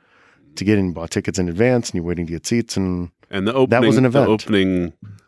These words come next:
Speaker 2: blast of music and the crawl and
Speaker 1: As
Speaker 2: stuff.
Speaker 1: soon as you hit that
Speaker 2: And the
Speaker 1: crawl after
Speaker 2: wipes and the,
Speaker 1: all that
Speaker 2: the exposures. It, it, it looked and felt like a Star Wars movie.
Speaker 1: Right.
Speaker 2: It had, had some weirdness.
Speaker 1: The
Speaker 2: you know.
Speaker 1: disappointment didn't set
Speaker 2: Yeah.
Speaker 1: in until about, you know, ten minutes in.
Speaker 2: Yeah.
Speaker 1: But,
Speaker 2: <laughs>
Speaker 1: but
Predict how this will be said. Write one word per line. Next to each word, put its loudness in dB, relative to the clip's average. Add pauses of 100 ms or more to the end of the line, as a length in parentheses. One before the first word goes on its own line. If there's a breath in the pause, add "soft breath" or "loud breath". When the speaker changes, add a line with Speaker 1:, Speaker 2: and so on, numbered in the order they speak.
(140)
Speaker 2:
blast 0
of -6
music -4
and -10
the -10
crawl -4
and -6
Speaker 1:
As -2
Speaker 2:
stuff. 0
Speaker 1:
soon 2
as 2
you -2
hit 0
that 2
Speaker 2:
And 2
the 4
Speaker 1:
crawl 4
after 0
Speaker 2:
wipes -4
and 0
the, 2
Speaker 1:
all -6
that -6
Speaker 2:
the 0
exposures. -6
It, -6
it, -4 (280 soft breath)
it -4
looked -2
and 0
felt 0
like 0
a -2
Star 0
Wars 2
movie. 0 (220 soft breath)
Speaker 1:
Right. 0 (180)
Speaker 2:
It 0
had, 0 (120)
had 0
some -4
weirdness. 0 (160)
Speaker 1:
The 2
Speaker 2:
you -2
know. 0
Speaker 1:
disappointment 2
didn't 0
set 0
Speaker 2:
Yeah. 0
Speaker 1:
in 0
until -2
about, -6
you -10
know, -6
ten -10
minutes -12
in. -12
Speaker 2:
Yeah. 0
Speaker 1:
But, 4
Speaker 2:
<laughs> -
Speaker 1:
but 0